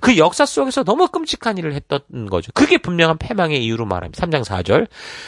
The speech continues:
"니느웨가 이렇게 멸망하게 된 것은 창녀처럼 죄를 많이 지은 까닭이다. 그는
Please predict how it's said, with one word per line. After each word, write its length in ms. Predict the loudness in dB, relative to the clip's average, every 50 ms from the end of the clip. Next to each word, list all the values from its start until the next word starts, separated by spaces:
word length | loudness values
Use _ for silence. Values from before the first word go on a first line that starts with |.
| -10 -2
"니느웨가 440 | 2 4 4 6 6 6 8 8 6
이렇게 240 | 6 4 4 2 2
멸망하게 580 | 2 4 4 4 4 2 2 0 0 -2 -2 -4
된 160 | -4 -4 -4
것은 440 | -4 -2 2 6 6 6 6 6 2 -2 _ _ _ _ _ _ _ _ -4
창녀처럼 640 | -4 -4 -2 -2 -2 -2 -2 0 0 2 2 0 2
죄를 220 | 2 2 2 2
많이 360 | 2 0 0 2 2 2 2
지은 220 | 2 0 0 0 0
까닭이다. 640 | -2 -4 -2 -2 -4 -4 -4 -2 0 2 2 2
그는 400 | 2 4 4 6 6 6 4 2